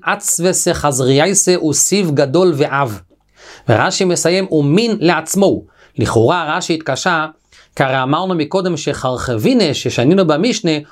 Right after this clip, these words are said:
הוא עצבסה דדיקלה, לכן רש"י אומר, מין לעצמו. זה גם מין סיב שגדל סביבות הדקל, אבל הוא מין אחר, הוא לא חרחבינה.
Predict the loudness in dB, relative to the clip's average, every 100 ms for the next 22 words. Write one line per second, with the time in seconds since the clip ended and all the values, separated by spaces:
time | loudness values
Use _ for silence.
0 | _ 0 0 0 -2 0 0 0 2 2
1 | 2 0 2 0 0 -2 0 2 0 2
2 | 2 2 0 -4 -10 _ -2 2 2 0
3 | -2 -2 0 0 -2 -8 _ _ -2 0
4 | 2 2 2 2 2 2 0 0 -2 -2
5 | -2 0 2 2 2 0 -6 _ -8 -4
6 | 0 0 2 0 0 2 2 4 2 2
7 | 2 0 0 2 4 4 4 0 -4 -2
8 | 0 0